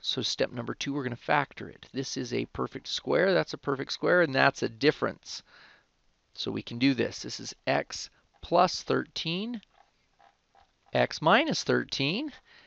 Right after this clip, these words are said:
equals zero, and so that gives us x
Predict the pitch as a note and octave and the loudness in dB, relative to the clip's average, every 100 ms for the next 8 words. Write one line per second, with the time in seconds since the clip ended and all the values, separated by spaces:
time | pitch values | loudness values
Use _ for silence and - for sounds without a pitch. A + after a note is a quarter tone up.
0 | _ _ _ D#3+ - D3 B2 C3+ C#3 D#3 | _ _ _ -8 -2 -2 0 0 2 2
1 | G#3+ - _ _ _ - C3 D3 D#3+ D#3+ | 0 -8 _ _ _ -10 -4 4 6 4
2 | C#3+ F3+ D#3+ C3+ E3+ - - _ _ - | 4 0 2 0 2 0 -8 _ _ 0
3 | C#3 D3+ - - | 0 0 -6 -10